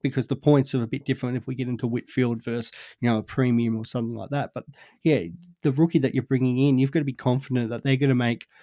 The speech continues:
a lot more than, like, Mead, maybe, but if you're talking about, say, Hugh Dixon or Baldwin, probably not making that much cash, if any. So, yeah, that's a good trade because if you bring in Hayes or Martin or,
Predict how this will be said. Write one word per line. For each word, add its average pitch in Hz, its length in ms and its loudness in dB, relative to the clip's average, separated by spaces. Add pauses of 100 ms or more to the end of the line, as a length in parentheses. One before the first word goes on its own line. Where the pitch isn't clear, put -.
(220)
a 127 80 2
lot 127 240 0
more 123 220 0
than, 123 240 0 (180)
like, 135 240 2
Mead, 160 460 4 (320)
maybe, 139 420 6
but 139 180 2
if 131 120 0
you're 165 160 6
talking 127 240 -2
about, 120 200 0
say, 127 260 0
Hugh 135 200 2
Dixon 131 480 0
or 117 180 0
Baldwin, 131 640 2 (380)
probably 151 220 2
not 131 240 4
making 156 460 2
that 156 140 -2
much 156 220 -2
cash, 165 320 -2
if - 160 -6
any. 156 360 4 (280)
So, - 120 -2
yeah, 151 240 6
that's 127 220 0
a 139 60 0
good 120 180 -4
trade 139 420 -2
because 123 520 -2 (220)
if 127 100 0
you 135 80 6
bring 131 240 4
in 113 120 2
Hayes 123 420 0
or 120 80 -2
Martin 120 580 2
or, 113 300 2